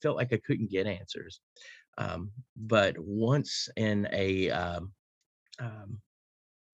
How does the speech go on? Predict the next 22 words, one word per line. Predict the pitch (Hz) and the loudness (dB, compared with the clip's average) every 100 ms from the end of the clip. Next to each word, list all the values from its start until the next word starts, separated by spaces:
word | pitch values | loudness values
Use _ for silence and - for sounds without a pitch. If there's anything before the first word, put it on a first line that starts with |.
| - | 4
I | 120 | 6
was | 113 | 8
in | 110 | 6
a | 98 | 4
drama | 107 113 135 | 4 6 6
class | 110 95 85 87 98 | 4 0 -2 -2 -6
in | |
high | 87 110 143 | -6 -4 -4
school, | - - - 110 127 _ _ - - - _ _ | -4 -10 -12 -12 -12 _ _ -20 -20 -20 _ _
and | 107 104 95 95 95 95 - _ _ 104 | 2 4 4 4 2 -2 -10 _ _ 2
these | 113 107 | 2 4
Baptists | 101 104 139 110 90 - | 2 4 2 0 -4 -6
were, | 90 | -6
like, | 82 127 | -6 -6
coming | - 131 98 | 2 4 4
hard | 92 107 127 98 | 2 4 4 6
down | 101 117 | 4 4
on | 98 87 | 2 0
these | 90 92 | -2 0
Roman | 104 113 101 | 2 4 4
Catholic | 104 123 127 85 | 4 4 0 -6
kids. | - 82 80 | -4 -6 -8